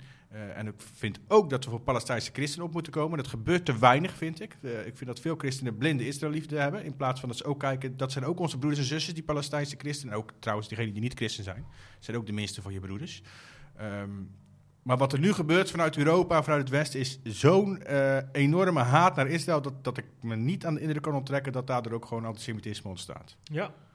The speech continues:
Speaker 2: ja. We-, weet je, ik vind het trouwens ook een, een groot nadeel van het, eh, fenomeen talkshow, hoor.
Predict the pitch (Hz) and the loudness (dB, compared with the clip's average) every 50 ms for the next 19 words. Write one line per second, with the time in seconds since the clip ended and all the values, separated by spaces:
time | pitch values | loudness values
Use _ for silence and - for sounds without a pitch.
0 | _ _ - - 120 131 131 - - _ _ _ _ _ _ _ - 147 143 147 | _ _ -14 -12 -10 -10 -12 -14 -20 _ _ _ _ _ _ _ -16 -16 -6 -2
1 | 143 160 170 156 160 170 185 175 - - 190 151 - 180 165 151 - 170 160 147 | 2 2 2 4 4 4 4 2 0 -6 -6 0 2 4 4 4 4 2 2 2
2 | 175 160 - 160 156 156 - - - - 147 143 123 - 160 196 180 160 160 156 | 2 0 0 0 0 0 0 -2 -4 -4 -2 -2 2 4 6 6 6 6 4 4
3 | 151 151 143 131 135 131 135 131 135 135 131 - - 143 120 131 - 165 156 147 | 4 4 2 2 0 0 0 -2 -2 -4 -4 -2 -2 -2 -2 0 2 4 4 4
4 | 143 143 139 131 131 - 196 147 131 - - 135 117 107 107 143 196 | 6 4 4 2 2 2 2 2 2 0 -2 -2 0 0 0 0 0